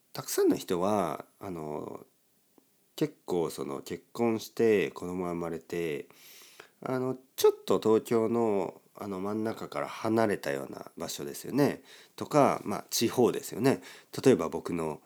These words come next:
出身の九州とか、大分県ですけど、まあ、例えばそういうところに家を買っ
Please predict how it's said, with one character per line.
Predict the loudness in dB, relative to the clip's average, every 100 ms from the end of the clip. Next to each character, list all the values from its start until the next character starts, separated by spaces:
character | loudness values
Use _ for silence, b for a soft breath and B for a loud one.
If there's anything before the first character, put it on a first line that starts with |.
| b -12
出 | -8 -6 -6
身 | -4 -4
の | -4 -6 -4
九 | -4 -4
州 | -6 -8
と | -10 -12
か、 | -8 -6 -8 B B B B B B
大 | -4 -2
分 | -4
県 | -6 -8
で | -10
す | -10
け | -4
ど、 | -2 -2 -6 B B
ま | 0 4
あ、 |
例 | 6
え | 6
ば |
そ | 6 4
う |
い | 4
う |
と | 2
こ | -2
ろ | -4
に | -4 0
家 | 2
を | 2
買 | -2
っ | -12